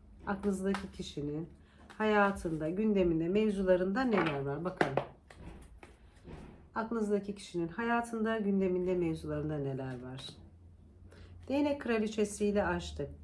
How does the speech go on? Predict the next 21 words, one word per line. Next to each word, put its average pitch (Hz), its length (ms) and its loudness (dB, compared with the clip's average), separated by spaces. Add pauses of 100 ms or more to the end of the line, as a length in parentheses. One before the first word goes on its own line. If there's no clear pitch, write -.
Değnek 208 520 4
dokuzlusu. 143 800 -6 (1080)
Kılıç 208 300 0
kralı. 135 560 -2 (640)
Değnek 175 400 0
prensi. 147 440 -6
Değneklerle 180 680 2
gittik. - 360 -8
Kader 196 400 4
çarkı. 151 480 -4 (2750)
Güneş 180 320 0
kartı. 180 640 -2
Büyücü. 147 420 -8 (680)
Şimdi 220 220 -4
Fidel, 226 420 2 (180)
tüylerini 233 460 2
döktün 240 380 0
ve 214 140 2
ben 208 100 4
hapşuracağım 165 600 0
şimdi. 139 420 -8